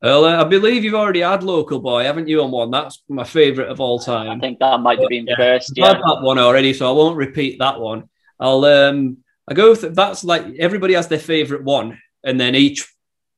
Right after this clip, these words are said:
Speaker 1: week you might have a different one that's top. At the minute, I've had, uh, Lying in the Sun on at work quite a lot, so we'll go with that one.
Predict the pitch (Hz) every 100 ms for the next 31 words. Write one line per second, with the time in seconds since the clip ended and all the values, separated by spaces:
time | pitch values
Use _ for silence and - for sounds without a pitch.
0 | _ _ _ - 127 151 156 - 135 139
1 | 131 127 131 160 147 131 127 131 123 113
2 | - 143 135 127 131 202 180 147 156 165
3 | 160 156 147 143 151 151 147 139 131 -
4 | 147 156 156 _ _ _ _ _ _ _
5 | _ _ 131 131 131 - 131 131 135 147
6 | 135 123 127 - 127 123 147 139 123 120
7 | 127